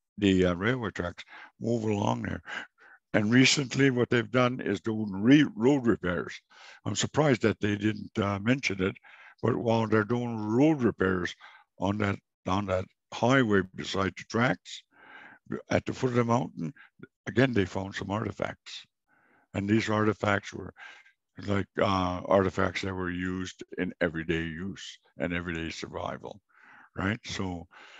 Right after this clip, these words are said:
that kind of shows to me that, wow, oh,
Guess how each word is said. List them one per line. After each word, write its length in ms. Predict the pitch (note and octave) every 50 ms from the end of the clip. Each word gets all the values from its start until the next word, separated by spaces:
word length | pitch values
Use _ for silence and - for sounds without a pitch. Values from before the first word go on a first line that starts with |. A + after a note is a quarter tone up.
| - _ _ - -
that 180 | - A2+ A2+ _
kind 240 | - C3 C3 A#2+
of 60 | A2 F#2+
shows 340 | - - C3 B2+ A#2 - -
to 100 | - A2
me 180 | G2+ B2 B2+
that, 220 | A#2+ G#2 F#2 F2 - _ _ - - _ _ _ _ _ _ _ _ _ _ _ _
wow, 420 | - G#2 A2 B2+ - G#2 F#2 - _ _ _ _ _ -
oh, 160 | A2+ A2+ A2+